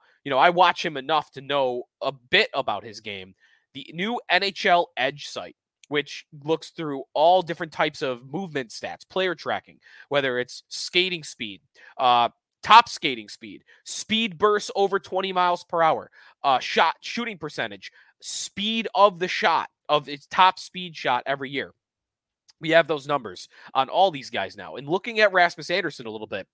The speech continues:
in the last three seasons in that category, you see, you're able to, to get a picture of what the player is. He is not a super fast player. He's not slow either.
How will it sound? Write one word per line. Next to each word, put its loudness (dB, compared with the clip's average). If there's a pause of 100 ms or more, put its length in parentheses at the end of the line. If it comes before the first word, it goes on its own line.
(280)
in -2
the -2
last 6
three -6
seasons -6
in -12
that 0
category, 0 (500)
you -2
see, 2 (180)
you're 10
able 8
to, 0
to -10
get 4
a 2
picture -10 (220)
of 0
what 6 (100)
the -8
player -4
is. -6 (500)
He -4
is -4
not 8
a -8
super -8
fast 2
player. -10 (160)
He's -4
not 8
slow 4
either. 4